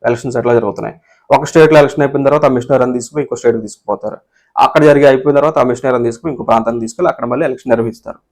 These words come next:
But మరి అట్లా ఉంటే ఏకకాలంలో నిర్వ-, నిర్వహించగల ఎలక్షన్ లేదు. So లేదు కాబట్టి ఇవన్నీ కూడా మళ్ళీ అరేంజ్ చేసుకోవాలి.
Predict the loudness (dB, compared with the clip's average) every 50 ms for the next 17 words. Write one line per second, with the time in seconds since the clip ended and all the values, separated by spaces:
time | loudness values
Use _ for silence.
0 | _ -2 -2 -2 -2 -2 _ -2 2 2 2 4 4 4 4 4 4 4 4 4
1 | 4 4 4 4 6 6 4 4 2 2 2 0 0 -2 -4 -8 _ _ _ _
2 | 0 0 2 2 2 0 0 2 2 4 4 4 2 2 0 -2 -2 0 2 2
3 | 2 2 0 -4 -10 -8 -4 -4 -4 -2 0 0 0 2 2 0 -2 -2 -4 -4
4 | -4 -4 -2 -2 -2 0 0 0 -2 -2 -4 -4 -2 -2 -2 -2 -2 -2 -4 -4
5 | -8 -8 _ -8 -8 -8 -8 -10